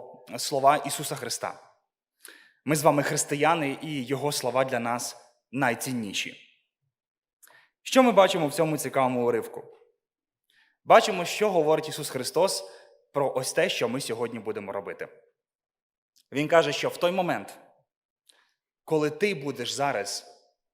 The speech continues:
пити це вино, я в цей же самий момент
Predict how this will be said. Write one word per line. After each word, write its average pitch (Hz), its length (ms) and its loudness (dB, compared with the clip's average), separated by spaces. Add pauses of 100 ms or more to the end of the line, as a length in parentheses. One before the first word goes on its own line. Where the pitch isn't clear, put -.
(140)
пити 220 280 0
це 143 200 -2
вино, 104 320 -8 (1160)
я 139 340 4
в 202 80 0
цей 156 200 0
же 139 80 -4
самий 135 300 -4
момент 147 440 -4